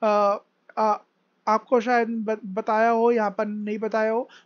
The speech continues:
अ, यहाँ पर तो वीडियो मैंने बनाई है जब ब्रेकआउट हुआ था या ब्रेकआउट से पहले, but यहाँ पर हमने क्लाइंट को definitely, अ, यहाँ पर ग्यारह सौ और त-, और नौ सौ रुपये के भाव से ही, अ, ग्यारह सौ के आसपास यहाँ पर शेयर को ख़रीदा था और थोड़ा बहुत प्रॉफिट लेके हम यहाँ पर निकले भी थे।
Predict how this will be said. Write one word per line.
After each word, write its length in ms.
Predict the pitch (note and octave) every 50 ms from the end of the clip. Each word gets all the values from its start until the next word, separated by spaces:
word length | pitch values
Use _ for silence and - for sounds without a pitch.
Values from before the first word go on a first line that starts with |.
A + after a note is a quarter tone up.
| _ - -
अ, 60 | G3+ G3 A3+
यहाँ 220 | F#3+ G#3+ G#3+ A3
पर 160 | A3 - C4
तो 80 | A#3 C4+
वीडियो 260 | A#3 B3 G#3+ B3 B3
मैंने 220 | A#3+ A#3+ A#3 A#3+
बनाई 260 | A3 A3+ A3 A3 A3 A#3
है 80 | A#3+
जब 160 | A3 A#3+ G3+
ब्रेकआउट 400 | F#3+ A3 G#3+ G#3+ A3 A3 A3 G#3+
हुआ 160 | G#3 A3 G#3 G#3
था 100 | G#3 A3
या 160 | A3 A3 G#3+
ब्रेकआउट 400 | G3+ F#3+ G3+ G3+ G3+ G#3 G#3 G3+
से 100 | - A3+
पहले, 240 | G3+ G#3 G3+ G#3+ A3+
but 180 | A3 A3+ A#3+ - - _ _ _ - - - _ _ -
यहाँ 140 | G#3 G#3 G#3+
पर 120 | G#3+ B3+ A#3+
हमने 180 | A#3+ A#3 A#3
क्लाइंट 320 | A3+ - A3+ G#3 G#3 G#3 -
को 140 | - A3 G#3 G#3 G#3+ A3 F3+
definitely, 560 | G#3 G#3 G3+ A3+ A#3 A3 G#3 A3 A3 A3 G#3+ F#3+ - -
अ, 160 | G3+ G3+ G3+
यहाँ 200 | G3 G3+ G3 G3
पर 140 | F#3+ G#3+ G3+
ग्यारह 280 | G3 G3+ G3 G3 G#3
सौ 180 | G3+ G3+ A3+ G#3+
और 220 | G#3+ G#3+ A3 G#3+ - _
त-, 40 | -
और 380 | G#3+ - - G3 G3+ G3+ G3+ G3
नौ 200 | G3 G#3 G#3+ A3+
सौ 120 | - C4
रुपये 200 | A#3 A#3+ A#3+ A3+
के 100 | G#3+ A#3
भाव 260 | G#3+ G3 G3 G3+ G3+ G3+ -
से 140 | - A#3
ही, 280 | G#3+ G#3+ G#3+ G#3+ A3+ -
अ, 140 | F#3+ G3 G3
ग्यारह 280 | F#3+ G#3 A3+ A#3 A#3+
सौ 120 | A3+ B3+ A#3+
के 140 | A#3+ B3 A3+
आसपास 520 | G#3+ G3+ G3 - - - G#3 F#3+ - - _ _ - - _ _ _ -
यहाँ 120 | G#3+ A3
पर 100 | A3 B3
शेयर 240 | A#3+ - A#3 A3 G#3+
को 100 | A3 A3+
ख़रीदा 360 | - G#3+ G3+ G3+ G3 G#3+ G#3+
था 180 | G#3 A#3+ - _ _ _ _ _ -
और 120 | G#3+ G3+ G3+
थोड़ा 160 | A#3 A#3 A#3 A3+
बहुत 180 | A#3 A3+ G#3+
प्रॉफिट 300 | - G#3+ G3+ - A3 G3+
लेके 220 | G3+ F#3+ F#3+ - A3
हम 140 | A3 A3
यहाँ 120 | G3+ G3 F#3+
पर 120 | - G3+
निकले 300 | G3 F#3 F3 - E3+ E3
भी 120 | D#3+ - D4+
थे। 120 | - -